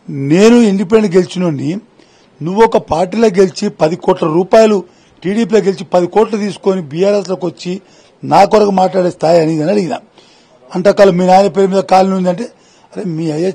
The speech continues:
చైర్మన్ ఉన్నప్పుడు కబ్జా లేని, నువ్వు కబ్జాదారునివి, ఏం మాట్లాడుతున్నావు?" అంటే అప్పుడు వచ్చి నా మీద దాడి చేసిండు. ఒకవేళ లీడర్కు పేషెన్సీ లేకపోతే మరి ఎట్లా? రేపు పొద్దుగాల బస్తీలలో పోయినప్పుడు కార్యకర్తలు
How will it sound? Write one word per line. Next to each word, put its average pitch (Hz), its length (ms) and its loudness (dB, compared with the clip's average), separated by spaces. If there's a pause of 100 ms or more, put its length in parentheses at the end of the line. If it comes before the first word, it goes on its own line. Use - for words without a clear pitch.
(100)
చైర్మన్ 185 260 -2
ఉన్నప్పుడు 190 280 -4
కబ్జా 170 300 -2
లేని, 180 300 -2 (380)
నువ్వు 160 180 -4
కబ్జాదారునివి, 185 800 2 (380)
ఏం 185 180 -2
మాట్లాడుతున్నావు?" 180 460 0
అంటే 196 100 -10
అప్పుడు 175 220 -10
వచ్చి 160 140 -16
నా 196 60 -8
మీద 180 140 -12
దాడి 143 240 -8
చేసిండు. 156 300 -12 (540)
ఒకవేళ 170 420 0
లీడర్కు 185 440 -2
పేషెన్సీ 170 580 -6
లేకపోతే 156 680 -8 (580)
మరి 170 120 -2
ఎట్లా? 160 200 -4
రేపు 190 180 -4
పొద్దుగాల 190 300 -2
బస్తీలలో 190 500 -4
పోయినప్పుడు 196 280 -4
కార్యకర్తలు 170 680 -4